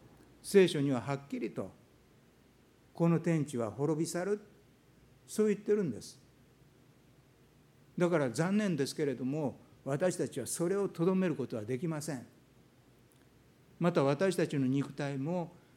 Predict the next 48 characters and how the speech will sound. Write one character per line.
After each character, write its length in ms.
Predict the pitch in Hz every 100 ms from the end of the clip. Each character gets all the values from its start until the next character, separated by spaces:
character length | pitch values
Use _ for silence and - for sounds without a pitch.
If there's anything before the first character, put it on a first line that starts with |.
| _
必 160 | - 156 170 202 185
ず 140 | 135
死 200 | - 160
ぬ 120 | 180
っ 20 | 202
て 160 | -
い 40 | 123
う 20 |
時 240 | 123 123
が 60 | 95 - - _ _ _ _ - _
あ 140 | 185 208
る 80 |
わ 120 | 156 104
け 100 | 110
で 120 | 85
す。 240 | - - - - _ - - _ - _ - - - - - - - -
ま 140 | 151
あ、 20 |
こ 160 | - 147
の 80 | 139
間 220 | 127 147
も 280 | 156 113 101 - -
親 300 | - - 147
し 140 | 139 -
く 100 | 123
さ 180 | 127 120
せ 80 |
て 100 | 135
い 100 | 123
た 80 | 120
だ 80 | 120
い 60 | 110
た 120 | 107
方 240 | 113 113 107
が、 280 | 120 135 107 - - -
ま 80 | 117
あ、 40 | 95 - - - 131
召 100 | 117
さ 160 | 139
れ 80 | 135
ま 140 | 143
し 80 | 143
た。 100 | -
死 180 | - -
に 120 | 147
ま 140 | 151 165
し 100 |
た。 100 | -